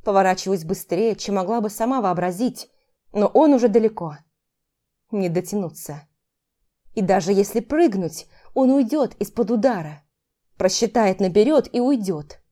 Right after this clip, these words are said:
"Слишком предсказуемо". Довольно урчит он,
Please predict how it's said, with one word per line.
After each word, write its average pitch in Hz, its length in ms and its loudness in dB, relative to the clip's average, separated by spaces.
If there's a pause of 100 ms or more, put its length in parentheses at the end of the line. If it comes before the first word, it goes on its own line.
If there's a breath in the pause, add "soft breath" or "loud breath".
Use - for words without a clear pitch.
(1600)
"Слишком 190 680 0
предсказуемо". 170 1120 -2 (1040)
Довольно 190 540 2
урчит 226 440 -6
он, 143 260 -8